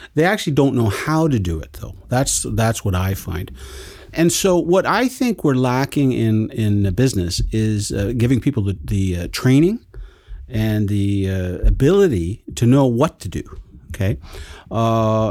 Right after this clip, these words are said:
and I found that in my career, like, it was trial and error. Okay, I don't, like, I, I'm trying to deal with this problem, but I'm not, nobody ever told me how to deal with this problem. Like, in business, we learned about the capital asset pricing model and,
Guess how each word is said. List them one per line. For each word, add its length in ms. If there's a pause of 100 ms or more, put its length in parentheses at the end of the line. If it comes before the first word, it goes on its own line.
(100)
and 480
I 380
found 580
that 300 (460)
in 100
my 160
career, 460 (380)
like, 140
it 20
was 100
trial 280
and 80
error. 340 (220)
Okay, 280
I 140
don't, 260
like, 280
I, 280
I'm 100
trying 200
to 60
deal 200
with 140
this 100
problem, 600
but 160
I'm 160
not, 240
nobody 300
ever 120
told 300
me 60
how 120
to 120
deal 180
with 120
this 120
problem. 340 (200)
Like, 160
in 100
business, 460
we 80
learned 200
about 180
the 60
capital 380
asset 280
pricing 360
model 400
and, 160